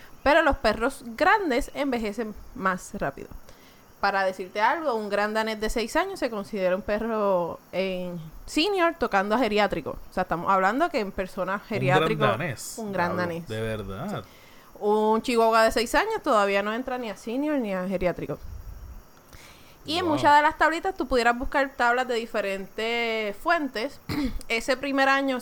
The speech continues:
Speaker 1: que se supone que la gente, lo que según la gente dice que es siete años, nunca siete años. A veces son doce, a veces son quince, a veces son veinte.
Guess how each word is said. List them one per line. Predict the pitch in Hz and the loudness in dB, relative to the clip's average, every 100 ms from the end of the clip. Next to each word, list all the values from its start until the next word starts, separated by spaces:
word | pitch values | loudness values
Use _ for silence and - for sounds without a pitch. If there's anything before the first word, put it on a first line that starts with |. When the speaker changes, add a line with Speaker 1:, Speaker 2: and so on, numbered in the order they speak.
| - | -6
Speaker 1:
que | 208 | -8
se | 202 | -8
supone | 185 - 190 190 208 | -8 -4 -2 -2 0
que | 240 226 208 190 | 0 2 0 -2
la | 185 | -4
gente, | 180 - - | -4 -12 -10
lo | 190 170 | -8 -8
que | 175 | -8
según | - 165 175 185 214 | -8 -8 -8 -8 -4
la | 226 | -4
gente | 226 233 | -2 0
dice | 226 240 240 | 0 -2 -4
que | 208 | -4
es | 202 | -6
siete | 233 220 254 | -4 0 4
años, | 285 233 208 | 4 2 -2
nunca | 202 202 | -2 -4
siete | - 175 220 | -6 2 4
años. | 320 226 165 - - | 4 0 -6 -10 -6
A | 165 | -6
veces | 175 185 | -6 -6
son | 208 196 | -8 -4
doce, | 185 277 330 262 | 2 2 2 0
a | 180 | -4
veces | 165 - | -4 -6
son | 180 170 | -6 -6
quince, | - 277 302 254 | -4 -2 0 0
a | |
veces | 180 190 | -2 -2
son | 196 190 180 | -6 -4 0
veinte. | 226 277 262 185 | 0 0 0 -2